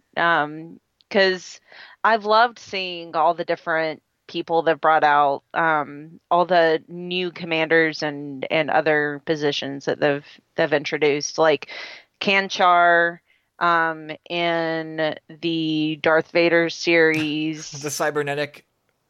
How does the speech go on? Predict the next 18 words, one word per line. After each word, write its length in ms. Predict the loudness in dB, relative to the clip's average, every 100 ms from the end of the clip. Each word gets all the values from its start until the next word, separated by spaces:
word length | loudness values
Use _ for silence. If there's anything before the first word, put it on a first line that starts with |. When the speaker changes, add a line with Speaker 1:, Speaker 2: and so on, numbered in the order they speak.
| _ _
Speaker 2:
Mon 260 | -8 -8 -4
Cala? 380 | -4 -4 -6 _ _ _ _ -16 -2
Speaker 1:
No, 580 | 2 4 4 4 2 0
no, 500 | 0 2 0 -4 -10 _
that's 220 | 0 0
Carbon. 640 | 0 2 2 0 -6 -10 _ _ _ _ _ -2
Speaker 2:
Oh. 240 | 2 2 -2 -20 -20 -20 -8
<laughs> 60 | -8 -6 -10 -10 -14 -16 -16 -20 _ _ _ _ 0
Speaker 1:
Um, 600 | 2 4 2 -4 -16 -20 _ _ -16
no, 180 | 0 4 4
Speaker 2:
Stupidest 440 | 6 6 8 4
Speaker 1:
the 40 | 4
Speaker 2:
character 360 | 4 4 2
ever 220 | 2 0 -2
made. 280 | -2 -4 -6 -20 -20 -18 2 2 4 0
Speaker 1:
<laughs> 880 | 2 -6 -8 -16 -14 -16 -20 -14 -4
the, 240 | 0 4
uh, 500 | 6 6 6 2